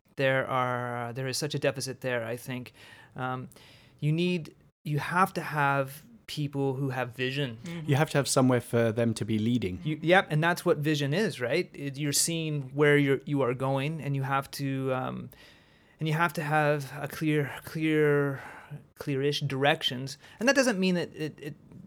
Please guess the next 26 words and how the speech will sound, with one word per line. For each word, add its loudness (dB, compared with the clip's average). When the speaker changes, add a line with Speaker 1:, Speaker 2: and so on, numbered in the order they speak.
Speaker 1:
that, -4
that 2
has 0
to -10
c-, -8
stem 0
from 0
one 0
person. -2
In -6
fact, 2
I 6
would 4
argue 4
that 0
if -4
it -4
is 4
stemming -2
from -4
one -2
person -2
and -2
not 2
drawing 0
upon -4